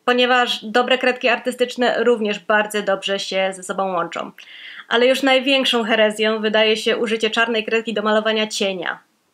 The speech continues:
Na twarzy. A ja tak czasem robię. Zwłaszcza gdy mam bardzo ciemne tło, potocznie zwane czarnym. Zależy mi wtedy, by pierwszy plan i tło współgrały ze sobą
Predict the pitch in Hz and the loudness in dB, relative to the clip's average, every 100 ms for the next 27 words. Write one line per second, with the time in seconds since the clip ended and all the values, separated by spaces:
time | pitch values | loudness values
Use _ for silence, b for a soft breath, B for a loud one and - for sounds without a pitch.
0 | _ _ _ _ _ _ _ _ _ _ | _ _ _ _ _ _ _ _ _ _
1 | - 196 208 208 - 202 165 160 - - | -6 0 0 0 -2 0 0 -4 -10 -14
2 | _ _ _ _ _ _ _ _ - - | _ _ _ _ _ _ _ _ -12 -4
3 | 269 339 370 277 254 302 262 254 302 320 | 2 4 4 2 2 0 -2 0 2 0
4 | 208 170 - _ _ _ _ _ - B | 0 -4 -8 _ _ _ _ _ -20 B
5 | B B 226 240 285 330 247 277 269 262 | B B -4 0 2 0 0 0 2 2
6 | 269 254 262 269 262 254 226 202 214 - | 2 0 0 0 2 0 2 2 0 -2
7 | 226 247 247 220 214 214 208 202 190 175 | 0 0 0 -2 -2 0 0 0 0 -2
8 | 165 180 - B B B B 214 240 277 | -2 -10 -12 B B B B 0 4 4
9 | 330 302 254 - 254 262 240 - 262 269 | 2 0 -2 0 2 2 -2 -2 0 0
10 | - 277 247 233 233 262 240 214 - 247 | -2 -4 0 2 2 0 -6 -6 2 2
11 | 247 - - 247 233 247 240 208 175 185 | 2 -4 -2 0 2 2 2 0 -4 -4
12 | 202 196 220 277 | -4 0 2 0